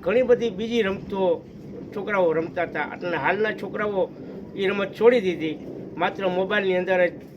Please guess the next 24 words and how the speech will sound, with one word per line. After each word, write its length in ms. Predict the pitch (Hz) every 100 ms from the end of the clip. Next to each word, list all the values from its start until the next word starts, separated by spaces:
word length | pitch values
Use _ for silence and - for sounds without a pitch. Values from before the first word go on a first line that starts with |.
| - - -
ગૂંચવણ 340 | 180 180 170
કર્યા 300 | 151 165 151
રાખે 280 | 143 - 131
છે. 160 | 131 123 - - - - - - - - - - -
હું 120 | 180
એમ 140 | 220
નથી 240 | 233 202 190
કહેતો 280 | 185 180 180 - - - - - - - -
કે 60 |
મોબાઈલ 300 | 160 170 180
ખરાબ 300 | - 160 170
છે, 200 | 165 170
મોબાઈલ 320 | 151 185 226
બહુ 320 | 214 220 208 185 - -
ઉપયોગી 420 | 185 196 247 226 202
વસ્તુ 360 | 170 - 156
છે, 240 | 139 143 131 - - - - -
પણ 140 | 190
જો 100 | 202
આપણે 260 | 202 202 190
વાપરતા 520 | 175 185 196 185 175
આવડતી 340 | 170 175 -
હોય 180 | 156 156
તો. 440 | - 143 120 -